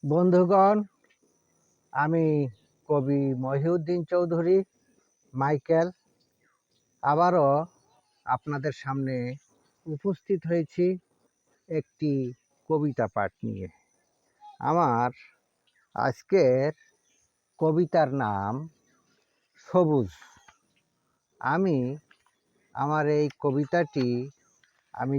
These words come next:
লিখেছিলাম উনিশ আট দুই হাজার বিশ খ্রিস্টাব্দে।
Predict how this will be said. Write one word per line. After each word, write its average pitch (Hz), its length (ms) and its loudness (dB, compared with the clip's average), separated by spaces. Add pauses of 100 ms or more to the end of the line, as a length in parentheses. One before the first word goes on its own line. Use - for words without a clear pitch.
লিখেছিলাম 139 680 2 (1080)
উনিশ 180 600 4 (680)
আট 120 600 2 (720)
দুই 147 240 2 (120)
হাজার 123 480 0 (840)
বিশ 170 300 2 (120)
খ্রিস্টাব্দে। 104 680 -8